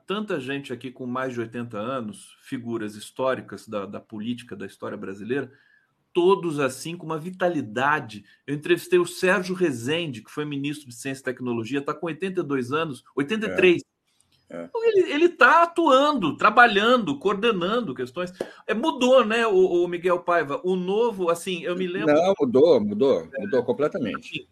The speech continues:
Speaker 2: E
Speaker 1: no, no
Speaker 2: era bom
Speaker 1: começo
Speaker 2: prestar uma homenagem, inclusive, a Fernanda Montenegro, que é a maior representante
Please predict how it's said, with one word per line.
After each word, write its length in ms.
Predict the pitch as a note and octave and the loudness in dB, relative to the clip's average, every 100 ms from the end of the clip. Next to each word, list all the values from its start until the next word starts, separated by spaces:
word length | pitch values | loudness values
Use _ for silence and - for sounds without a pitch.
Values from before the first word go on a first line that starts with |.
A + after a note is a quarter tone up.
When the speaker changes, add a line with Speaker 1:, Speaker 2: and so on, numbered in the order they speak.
| _ _ | _ _
Speaker 2:
E 120 | C3+ - _ _ _ - F#3+ | -10 -10 _ _ _ -16 -6
Speaker 1:
no, 140 | F#3+ | -2
no 80 | F#3+ | 4
Speaker 2:
era 120 | C#3+ | 6
bom 60 | D#3 | 8
Speaker 1:
começo 180 | D#3 G3+ | 8 8
Speaker 2:
prestar 300 | G3 - G3 | 6 8 8
uma 120 | G#3 | 8
homenagem, 500 | F#3 D3 E3 G3 G#3+ | 6 6 6 6 4
inclusive, 420 | E3+ C#3 C3 G3+ | 2 2 4 4
a 60 | G#3+ | 4
Fernanda 420 | F#3 C#3+ F#3+ G#3+ | 2 2 0 2
Montenegro, 640 | G#3+ G#3+ D3 D3 G3 D#3 | 2 0 -2 -2 0 -2
que 120 | A#2+ | 0
é 60 | D#3+ | 0
a 80 | D3+ | 0
maior 340 | D3 D3 G#3 | 0 0 0
representante 1300 | G#3+ G#3 G3 E3 D#3 A2+ - D#3 A3 F#3+ - A2 E2+ | -2 -2 -4 0 -2 -2 0 -2 0 -6 -8 -10 -10